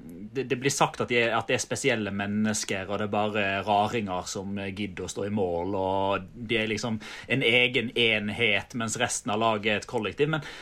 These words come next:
når vi oppsummerer fotballkamper, så er det liksom alltid sånn, «Nei, hadde det ikke vært for Oblak, så hadde de ikke klart det.» Det er liksom, «Nei, hadde det ikke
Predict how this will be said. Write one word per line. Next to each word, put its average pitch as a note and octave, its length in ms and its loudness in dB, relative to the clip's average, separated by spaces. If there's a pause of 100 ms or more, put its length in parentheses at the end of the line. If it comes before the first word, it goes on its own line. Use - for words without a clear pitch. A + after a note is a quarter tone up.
(300)
når C#3+ 560 6
vi A2+ 180 2
oppsummerer A2+ 600 -2
fotballkamper, D3 760 2 (400)
så - 160 2
er F3 140 6
det C#3 100 2
liksom D3+ 120 0
alltid C#3+ 200 2
sånn, C3 120 0
«Nei, B2+ 200 4
hadde D#3 320 4
det E3+ 100 6
ikke C#3+ 120 2
vært D3 140 4
for - 140 4
Oblak, A#2 580 2
så - 220 2
hadde C#3 120 0
de B2 80 -2
ikke A2 160 -10
klart - 220 4
det.» D#3 140 4 (580)
Det D3 80 4
er D3+ 60 6
liksom, D3+ 240 2 (160)
«Nei, E3 260 6
hadde F3 300 2
det F3 100 6
ikke E3 80 -8